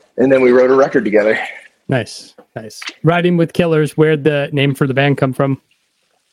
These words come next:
Speaker 1: So, um, fun story on that.
Speaker 2: <laughs>
Speaker 1: Um, and this was before I moved to Michigan. Um, I had just quit my band.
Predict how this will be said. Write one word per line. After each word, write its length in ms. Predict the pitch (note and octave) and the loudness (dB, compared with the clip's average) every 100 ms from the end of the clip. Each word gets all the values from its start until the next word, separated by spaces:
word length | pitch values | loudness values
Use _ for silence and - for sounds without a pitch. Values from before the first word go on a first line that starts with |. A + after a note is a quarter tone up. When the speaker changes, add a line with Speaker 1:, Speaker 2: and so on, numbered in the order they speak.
| _ - | _ -8
Speaker 1:
So, 1000 | - - E3 E3+ E3 D#3+ E3 D#3+ D#3+ - | -4 -2 0 2 4 2 2 4 2 2
um, 840 | D#3 D#3 D3+ D3+ D3+ D3 D3 D3 | 4 4 4 4 2 -4 -10 -14
fun 340 | - - C#3 D3 | -14 -6 -4 -4
story 440 | - C#3+ C#3 C#3+ | -6 -2 0 0
on 180 | C#3 D3 | 0 0
that. 460 | E3+ C3+ C#3 - - - _ _ _ _ | 0 0 -2 -6 -14 -20 _ _ _ _
Speaker 2:
<laughs> 200 | C#3 - | -2 0
Speaker 1:
Um, 840 | C3+ C3+ C#3 C3+ C3+ B2+ A#2+ - _ _ _ _ _ E3 | 0 2 2 0 -2 -6 -10 -14 _ _ _ _ _ -4
and 120 | E3 | -2
this 160 | F#3+ | -2
was 120 | G3 F3+ | -2 -2
before 380 | F3 E3 D#3+ D#3+ | -2 2 2 2
I 60 | |
moved 240 | D#3+ E3 D3 | 0 -4 -4
to 80 | D3 | -2
Michigan. 580 | E3+ F3 C3 A#2+ A#2+ | -2 -2 -2 -2 -2
Um, 500 | G#2+ A#2+ A#2 A#2 A#2 | 0 0 2 2 0
I 160 | A2+ B2+ | 0 0
had 140 | B2 | 0
just 280 | A#2 D3 - | 0 0 0
quit 500 | - D#3 C#3+ C#3+ - | 0 2 4 2 0
my 180 | B2+ B2 | -2 -2
band. 600 | A#2 B2 B2+ C3 B2+ B2+ | 0 0 2 2 2 -2